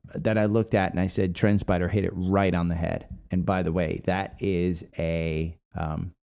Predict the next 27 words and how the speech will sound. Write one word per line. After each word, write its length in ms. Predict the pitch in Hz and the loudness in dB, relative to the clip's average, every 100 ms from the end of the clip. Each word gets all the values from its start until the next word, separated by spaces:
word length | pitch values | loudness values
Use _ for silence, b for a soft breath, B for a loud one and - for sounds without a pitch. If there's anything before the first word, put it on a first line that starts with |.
| - - | -20 -10
you 140 | - 139 | -4 0
can 140 | 196 | 4
look 160 | 117 95 | 4 4
at 140 | 82 | 2
that 180 | 87 85 | 0 -2
for 120 | - | -4
free. 360 | - - 87 85 | -12 -4 -2 0
That's 240 | 73 80 | -2 -4
not 200 | - 85 | -4 -4
even 200 | 90 50 | -2 -4
a, 220 | 50 - - b b b b _ - | -4 -6 -10 b b b b _ -8
you 80 | 82 | -6
know, 140 | 57 | -6
setting 380 | - 92 85 76 | -2 0 0 0
it 80 | 73 | -2
up. 280 | 76 - - b b b - | -4 -6 -12 b b b -6
Um, 300 | 73 69 - | -4 -4 -4
here's 220 | 113 123 | 0 2
the 100 | 113 | 2
two 220 | 95 - 110 | 0 2 2
thousand 380 | 98 95 95 | 2 0 -2
twenty-three 520 | 87 101 92 82 98 92 | -2 -2 -2 -2 -4 -2
low, 320 | 92 101 104 | 2 2 2
right 220 | 95 92 | 2 0
about 280 | 85 85 - | 0 -2 -2
one 240 | 90 90 | -2 -2
thirty. 440 | 82 92 95 113 | -2 -2 0 -2